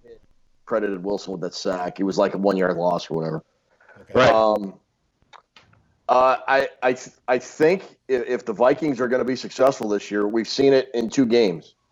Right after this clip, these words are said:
Speaker 1: Run the ball down somebody's throat and win the turnover battle. When that doesn't happen, they're not gonna win.
Speaker 2: Well, and if it, if they continue to do that,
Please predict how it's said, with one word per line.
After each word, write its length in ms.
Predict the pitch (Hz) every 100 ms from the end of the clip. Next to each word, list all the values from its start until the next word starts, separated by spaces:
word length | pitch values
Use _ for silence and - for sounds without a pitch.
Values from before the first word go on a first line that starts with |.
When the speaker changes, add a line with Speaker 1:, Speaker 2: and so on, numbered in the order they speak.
| _ _ _ _ _ _ _ _ _ _ _ _ _ _ _ _ 131
Speaker 1:
Run 380 | 117 135 147
the 60 | 156
ball 400 | 113 127 135 139
down 240 | 127 127 123
somebody's 420 | - 123 131 -
throat 420 | 117 110 110 - _ -
and 160 | 117 117
win 160 | 117
the 60 | 113
turnover 400 | - 123 113 95
battle. 400 | 82 82 78 71 _ _ _ _ _ _ _ _ _ -
When 180 | 127 127
that 180 | 131 -
doesn't 280 | 143 131
happen, 460 | 127 147 147 110 107 _
they're 100 | 110
not 240 | 107 107 104
gonna 140 | 101
win. 240 | 95 90 - _ _ _ _ _ - - _ _ _ _ _ _ _ _ _ _ _ _ _ _ _ _ - - - _ _ _ _ _ - _ _
Speaker 2:
Well, 300 | 156 151 170 -
and 100 | 151
if 160 | 156 143
it, 220 | 139 _ _ _ _ -
if 180 | 123
they 140 | 143 131
continue 500 | 127 120 180 240 240
to 120 | 131
do 180 | 113 120
that, 240 | 110 110